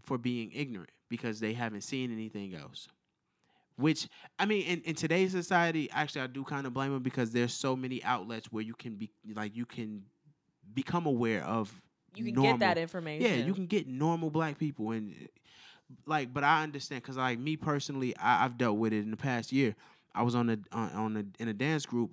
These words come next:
Speaker 1: with a bunch of Asians. Everybody was Asian. I was the only black person. I was the only other,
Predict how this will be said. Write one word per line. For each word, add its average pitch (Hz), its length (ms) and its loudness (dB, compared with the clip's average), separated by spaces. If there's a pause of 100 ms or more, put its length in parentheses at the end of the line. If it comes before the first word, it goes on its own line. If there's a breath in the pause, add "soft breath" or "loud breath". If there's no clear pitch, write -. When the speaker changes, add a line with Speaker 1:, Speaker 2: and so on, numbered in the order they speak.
Speaker 1:
with 107 280 -4
a - 40 -12
bunch 107 220 -4
of - 100 -14
Asians. 113 480 -2 (100)
Everybody 120 360 2
was 113 100 2
Asian. 107 240 0
I - 40 -2
was 104 80 -4
the 95 60 -4
only 110 120 -2
black 101 240 -4
person. 101 300 -4
I - 40 -2
was 120 140 0
the - 80 -8
only 120 360 -2
other, 113 300 0